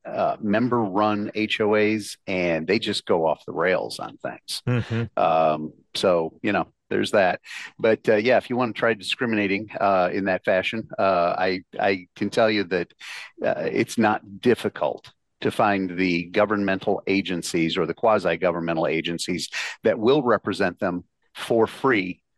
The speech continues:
Speaker 1: on a housing <laughs> discrimination claim.
Speaker 2: Yeah. Okay, good. Yeah, so condo associations, be prepared for the fallout if you're not up on the regulations for, um, for this type of a problem. We are out of time. I should tell you, next week, we will tell you the temperature that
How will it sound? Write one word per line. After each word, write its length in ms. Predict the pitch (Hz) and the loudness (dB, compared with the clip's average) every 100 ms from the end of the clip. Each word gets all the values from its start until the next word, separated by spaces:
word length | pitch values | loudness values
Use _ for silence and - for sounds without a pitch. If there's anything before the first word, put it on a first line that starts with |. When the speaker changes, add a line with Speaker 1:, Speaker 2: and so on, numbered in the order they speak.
| - _ | -20 _
Speaker 1:
on 100 | 107 | 0
a 60 | 104 | 0
housing 360 | - 104 90 87 | 2 2 0 -4
<laughs> 20 | |
discrimination 920 | - - - 87 85 - - - - | -2 -2 -2 -6 -10 -4 -2 -2 -6
claim. 420 | - - - - - _ | -6 -6 -6 -12 -18 _
Speaker 2:
Yeah. 260 | 107 104 90 _ _ | 0 0 -2 _ _
Okay, 260 | 104 107 98 | -6 -2 0
good. 220 | 104 90 | 2 0
Yeah, 160 | 101 101 | -2 -6
so 220 | - 107 | 0 -2
condo 280 | 95 110 110 | 0 0 0
associations, 600 | 101 101 - 95 - 90 | 0 -2 -2 -4 -4 -6
be 140 | 104 | -4
prepared 400 | 92 98 104 95 | -4 -4 -2 -2
for 80 | - | -2
the 80 | 87 | -8
fallout 480 | - 98 85 82 78 _ - - _ _ | -2 0 0 -2 -8 _ -20 -20 _ _
if 280 | 104 92 - | -2 -2 -6
you're 320 | - 95 90 | -4 -2 0
not 220 | 85 95 90 | 0 0 0
up 140 | - | -2
on 180 | 87 82 | -4 -4
the 240 | 80 78 78 | -8 -8 -4
regulations 640 | 92 85 87 87 85 82 | -4 -2 -2 -4 -6 -10
for, 460 | - 90 82 80 78 | -6 -6 -4 -4 -6
um, 240 | 78 78 - _ | -8 -12 -18 _
for 80 | 95 | -8
this 180 | 90 - | -8 -6
type 220 | 90 85 | -8 -8
of 100 | 82 | -10
a 60 | |
problem. 480 | 82 - 90 - 78 - _ - - - - | -8 -4 -4 -4 -12 -16 _ -20 -18 -20 -8
We 200 | 107 175 | 2 4
are 140 | 196 151 | 4 4
out 140 | 147 | 2
of 80 | 139 | 0
time. 220 | 160 147 | 0 0
I 60 | 123 | 0
should 180 | 123 | 0
tell 120 | 127 156 | 2 2
you, 100 | 127 | 2
next 380 | 120 147 - | 0 -2 -6
week, 380 | 110 139 147 - - _ _ _ _ - | -2 -2 -2 -8 -20 _ _ _ _ -2
we 160 | 113 | 0
will 260 | 120 113 113 | 2 2 2
tell 220 | - 131 | 2 0
you 200 | 120 123 | 0 -2
the 180 | 107 101 | -2 -6
temperature 600 | - 156 170 180 185 165 | -2 -4 -2 -2 0 2
that 320 | 135 120 - | 4 2 -4